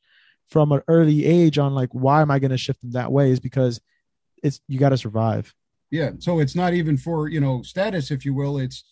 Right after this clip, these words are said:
Speaker 2: you have more opportunities to barter, and you have more oppor-, you have a, you have a, a s-, a tradable service, if you will,
Speaker 1: Exactly.
Speaker 2: that is at kind of the highest level, you know, giving life and, and health in order to eat, you know, and, and get things like that. Wow, that's,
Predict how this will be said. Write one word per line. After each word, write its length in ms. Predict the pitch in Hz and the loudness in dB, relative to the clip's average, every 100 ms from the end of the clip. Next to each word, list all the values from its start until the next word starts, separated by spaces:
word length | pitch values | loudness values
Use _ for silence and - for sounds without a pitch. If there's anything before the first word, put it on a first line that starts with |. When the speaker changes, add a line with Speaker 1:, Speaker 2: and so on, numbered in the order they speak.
| _ _ | _ _
Speaker 2:
you 140 | 156 | -2
have 120 | 165 | 2
more 260 | 147 165 185 | 2 2 0
opportunities 640 | 175 165 135 175 160 151 131 | -2 -4 -4 -4 -2 -4 -4
to 80 | 143 | -4
barter, 500 | 151 170 165 165 160 | -2 -4 -4 -6 -4
and 100 | 147 | -2
you 40 | |
have 100 | 143 | -2
more 220 | 139 165 | -2 -2
oppor-, 300 | 160 143 147 | -4 -6 -8
you 140 | 147 156 | -6 -4
have 120 | 151 | -4
a, 180 | 151 135 _ _ - | -6 -8 _ _ -2
you 120 | 180 | 0
have 100 | 170 | 2
a, 140 | 160 | 0
a 140 | 156 151 | -2 -6
s-, 180 | - - | -6 -10
a 60 | |
tradable 480 | 139 208 220 185 165 | -6 0 2 2 -2
service, 440 | - 214 208 151 | -2 -4 -2 -6
if 140 | 165 135 | -8 -6
you 100 | 147 | -4
will, 400 | 156 147 143 131 _ | -2 -2 -4 -8 _
Speaker 1:
Exactly. 420 | 117 110 113 160 | -4 2 2 2
Speaker 2:
that 80 | 104 | -2
is 100 | - | -6
at 140 | 175 147 - 185 | -12 -12 -8 -2
kind 160 | 185 | -2
of 40 | 156 | 2
the 60 | |
highest 320 | 143 175 139 | 2 2 -2
level, 220 | 202 175 156 | -2 -4 -2
you 80 | |
know, 100 | 156 | -2
giving 240 | 143 156 151 | -2 -2 -2
life 380 | 151 165 147 160 | -2 -4 -6 -6
and, 100 | 151 | -4
and 180 | 143 | -2
health 380 | 139 220 180 135 _ _ _ | 0 -2 -6 -8 _ _ _
in 100 | 165 | -6
order 240 | 175 170 | -4 -4
to 120 | 135 165 | -6 -8
eat, 300 | 165 170 165 | -6 -10 -6
you 80 | 156 | -6
know, 180 | 156 | -4
and, 100 | 151 | -6
and 180 | 156 143 | -4 -4
get 160 | 139 139 | -4 -6
things 180 | 151 127 | -8 -6
like 180 | 135 131 | -6 -6
that. 120 | 135 | -8
Wow, 140 | 147 | -8
that's, 260 | 151 160 | -8 -10